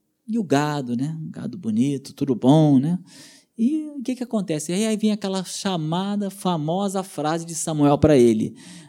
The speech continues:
né? No versículo vinte, "Eis que o obedecer é melhor do que o sacrificar." E no vinte e três diz, "Visto que rejei-, rejeitaste a palavra do Senhor, ele também te rejeitou a ti,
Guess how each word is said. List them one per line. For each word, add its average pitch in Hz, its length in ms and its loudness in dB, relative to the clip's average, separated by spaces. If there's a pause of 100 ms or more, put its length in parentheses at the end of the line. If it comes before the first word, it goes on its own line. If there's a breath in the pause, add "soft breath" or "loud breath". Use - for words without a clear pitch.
né? 120 160 8
No 135 80 6
versículo 135 380 6
vinte, - 160 2
"Eis 233 380 10
que - 120 -2
o 214 60 10
obedecer 170 720 8
é 165 80 4
melhor 147 340 8
do 147 140 2
que 147 100 6
o 254 400 10 (440)
sacrificar." - 760 -8 (1600 loud breath)
E 175 80 0
no 202 80 8
vinte 220 200 6
e 208 60 2
três 226 280 8
diz, 196 300 2 (200 loud breath)
"Visto 311 560 10
que 320 120 6
rejei-, 262 600 6
rejeitaste 208 880 8
a 247 60 0
palavra 196 380 6
do 202 80 6
Senhor, 160 520 4 (300 soft breath)
ele 220 320 10
também 190 400 8
te 202 140 8
rejeitou 180 560 10
a 240 200 8
ti, 180 560 0